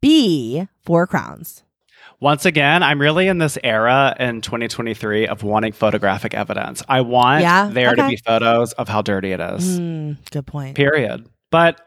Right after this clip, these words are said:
Speaker 2: I do have an impact here. I, I generally trust Sean.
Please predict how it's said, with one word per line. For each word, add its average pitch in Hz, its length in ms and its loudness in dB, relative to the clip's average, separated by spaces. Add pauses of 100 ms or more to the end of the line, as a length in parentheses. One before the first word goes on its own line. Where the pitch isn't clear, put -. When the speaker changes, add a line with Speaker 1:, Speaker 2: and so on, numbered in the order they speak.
(140)
Speaker 2:
I 170 560 2
do 170 160 4
have 180 160 2
an 180 80 0
impact 135 380 -2
here. 131 320 2
I, 123 220 0 (240)
I 139 500 2
generally 170 840 2
trust 123 500 -2
Sean. 110 760 -2